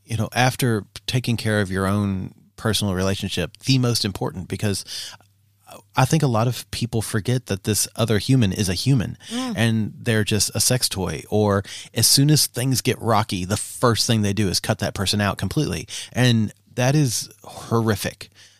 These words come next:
Speaker 1: Uh, we have talked to a number of people. We've heard a number of stories where, uh,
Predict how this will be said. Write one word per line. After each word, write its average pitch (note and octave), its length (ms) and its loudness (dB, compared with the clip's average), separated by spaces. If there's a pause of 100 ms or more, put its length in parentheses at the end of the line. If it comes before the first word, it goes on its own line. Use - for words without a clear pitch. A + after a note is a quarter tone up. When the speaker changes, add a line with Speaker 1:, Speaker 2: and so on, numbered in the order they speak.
(140)
Speaker 1:
Uh, G2+ 280 0 (120)
we A2+ 360 2
have G#2+ 280 -2 (280)
talked - 240 -2
to A2+ 100 0
a G#2+ 60 2
number A2 320 2
of G#2 80 2
people. G2+ 340 0
We've F#2+ 280 -4
heard G#2 220 -2
a G2 40 -2
number G#2+ 260 0
of F#2+ 100 -2
stories F#2+ 540 -2
where, F2+ 360 -2 (440)
uh, F#2 220 -2